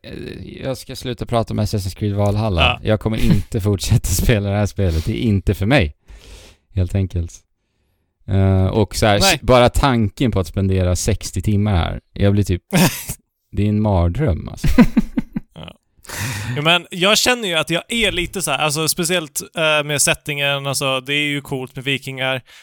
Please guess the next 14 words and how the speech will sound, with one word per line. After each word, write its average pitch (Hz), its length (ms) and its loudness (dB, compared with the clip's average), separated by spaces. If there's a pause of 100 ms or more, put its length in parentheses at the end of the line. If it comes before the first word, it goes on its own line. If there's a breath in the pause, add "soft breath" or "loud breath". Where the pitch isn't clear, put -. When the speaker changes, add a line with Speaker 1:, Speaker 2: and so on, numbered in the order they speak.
(100 loud breath)
Speaker 2:
Och 160 80 -8
man 180 120 -2
blir 226 240 -2
lite, 208 640 -4 (340)
lite 202 680 -8
så - 140 -8
här, 131 200 -4 (140)
ja, 190 80 -4
men 208 180 -2 (380)
tänk 240 300 -2
om 156 140 -8
det 151 120 -2
är 147 140 2
bra. 147 300 -8